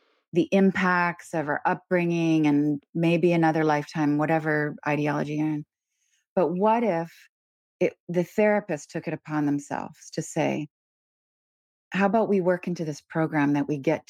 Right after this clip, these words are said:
to forgiveness?" Because you are not whole until you forgive. You do not know how powerful you are. All those things that you're craving through the revenge, through the storytelling, through the "I was re-, done wrong,"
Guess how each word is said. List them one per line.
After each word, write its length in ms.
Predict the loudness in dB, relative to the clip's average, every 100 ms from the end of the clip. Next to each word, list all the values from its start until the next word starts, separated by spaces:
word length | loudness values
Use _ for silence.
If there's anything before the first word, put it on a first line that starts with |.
| -6
to 140 | -6
forgiveness?" 880 | -6 -10 -8 -10 -10 -12 -14 -20 -20 _ _ _ _ _ _ _ _ _ _ _ _ _ _ _ _ _ _ -2
Because 480 | 0 2 2 -2 -6
you 320 | 2 4 4
are 120 | 4
not 220 | 4 2
whole 300 | 0 0 0
until 300 | -2 -4 -6
you 160 | -6 -6
forgive. 580 | -10 -6 -4 -6 -8 -18 _ -20 _
You 160 | 4 6
do 160 | 6
not 280 | 6 4 4
know 140 | 2 2
how 220 | 0 -2 -4
powerful 840 | -4 0 2 0 -2 -6 -8 -6
you 200 | -4 -4
are. 300 | -4 -4 -10 _ -20 -4 2
All 200 | 2 4
those 240 | 2 2
things 280 | 0 2 2
that 140 | -2
you're 120 | -4
craving 680 | -2 0 2 2 -2 -4 -6 _ _ _ _ -2
through 300 | 2 4 4
the 80 |
revenge, 680 | 4 2 4 2 2 -2 -8 -2
through 140 | 0
the 100 | 0
storytelling, 800 | -2 0 2 2 0 -2 -2 -2
through 160 | -2 0
the 240 | 0 2
"I 140 | 2
was 180 | 0 0
re-, 160 | -2 0
done 280 | 0 2 2
wrong," 600 | 2 4 2 0 -6